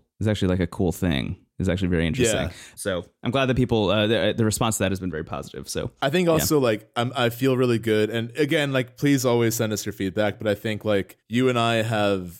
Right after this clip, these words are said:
Speaker 2: worked a lot on kind of making sense of the Patreon and, like, finding a way to invest in it and to invest in the show without paywalling too much. So I think we struck a good balance here. And
Speaker 1: Yeah.
Speaker 2: I think that, like,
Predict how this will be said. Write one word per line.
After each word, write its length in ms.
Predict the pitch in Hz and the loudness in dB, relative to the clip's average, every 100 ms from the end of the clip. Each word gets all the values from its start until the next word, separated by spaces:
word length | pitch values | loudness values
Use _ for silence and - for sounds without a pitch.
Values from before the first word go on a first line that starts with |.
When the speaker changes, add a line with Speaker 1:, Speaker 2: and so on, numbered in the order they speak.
| - | -14
Speaker 2:
worked 400 | 104 104 104 117 | -6 -4 -4 -4
a 60 | |
lot 340 | 98 95 98 98 | -2 0 0 -2
on 280 | 98 95 98 | -6 -8 -10
kind 180 | - 110 | -8 -6
of 80 | 101 | -4
making 340 | 104 92 98 | -4 -4 -6
sense 300 | 90 101 92 101 | -6 -4 -6 -6
of 60 | |
the 80 | 104 | -6
Patreon 480 | 117 110 - 120 113 | -4 -4 -2 -2 -2
and, 80 | 107 | -2
like, 140 | 98 | -6
finding 480 | - 110 107 104 104 | -6 -4 -4 -4 -4
a 80 | 98 | -2
way 560 | 95 98 98 98 92 - _ - | 0 0 2 0 -2 -6 _ -8
to 200 | - 113 | 0 0
invest 460 | 104 92 104 - | 0 0 0 0
in 140 | 127 117 | -2 0
it 160 | 117 | -2
and 120 | 113 98 | -4 -4
to 100 | 110 | -4
invest 320 | 101 98 - | 0 -2 -2
in 80 | 101 | -6
the 80 | 92 | -4
show 340 | - 98 98 | -2 2 2
without 380 | 95 92 95 - | 2 0 -2 -4
paywalling 640 | 104 92 95 98 101 104 | -4 -2 -2 -2 -4 -6
too 140 | - 117 | -6 -4
much. 400 | 117 123 - - | -2 -4 -6 -8
So 420 | - 107 98 98 _ _ - | 0 2 2 0 _ _ -4
I 60 | 117 | -2
think 180 | 143 143 | 0 0
we 80 | |
struck 240 | 143 156 139 | 0 0 -2
a 60 | |
good 180 | 117 110 | 0 0
balance 400 | 95 90 90 90 | 0 -2 -2 -6
here. 240 | 101 78 73 | -6 -8 -2
And 80 | |
Speaker 1:
Yeah. 160 | 214 277 | 2 2
Speaker 2:
I 40 | |
think 120 | 110 113 | 0 -2
that, 160 | 107 | -4
like, 320 | 101 92 - | -2 -2 -6